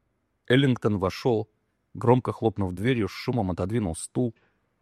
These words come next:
едва присев, тряхнул в сторону белоснежной салфеткой. Хотел было заправить её за воротник, как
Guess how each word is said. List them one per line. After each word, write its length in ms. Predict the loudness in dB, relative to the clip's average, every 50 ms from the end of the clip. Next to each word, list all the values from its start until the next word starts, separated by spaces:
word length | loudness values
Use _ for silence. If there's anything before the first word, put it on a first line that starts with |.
| _ -12
едва 300 | -6 -4 2 6 6 6
присев, 420 | 6 4 -2 -2 0 0 -2 -2 -2
тряхнул 420 | _ -6 -6 -4 -2 0 -2 -2
в 80 | -2 -4
сторону 400 | -4 2 2 2 2 2 -2 -2
белоснежной 600 | -2 -2 0 0 0 -2 -2 -4 -4 -4 -6 -6
салфеткой. 520 | -6 -6 -8 -6 -8 -10 -12 -12 -14 -20 _ _ _ _ _ _ _ _ _ _ _ _ _ _ _ _ _ _
Хотел 340 | _ -4 -4 0 2 4 4
было 220 | 6 6 6 6
заправить 480 | 6 4 2 4 4 4 4 4 2 0
её 140 | 0 0
за 100 | 0 2
воротник, 640 | 2 2 2 2 0 -2 -6 -6 -6 -6 -10 -16 -18 _ _ _
как 220 | -4 -4 -4 -4